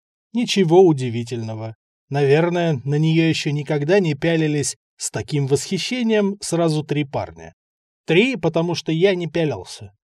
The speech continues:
У меня свой гарем есть, нечего пялиться. Тем более фигурка у девушки была пока еще скорее мальчишеской,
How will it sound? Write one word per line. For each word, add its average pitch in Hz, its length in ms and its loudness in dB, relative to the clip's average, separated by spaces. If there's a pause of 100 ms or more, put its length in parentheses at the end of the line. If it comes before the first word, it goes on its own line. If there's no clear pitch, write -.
(120)
У 160 60 -6
меня 165 240 2
свой 165 260 0
гарем 120 320 -2
есть, 101 400 -12
нечего 151 440 -6
пялиться. 113 520 -6 (600)
Тем 185 200 2
более 202 300 6
фигурка 165 440 0
у 131 140 2
девушки 139 460 -4
была 127 280 -4
пока 139 320 -6
еще 131 240 -4
скорее 151 420 0
мальчишеской, 160 880 -4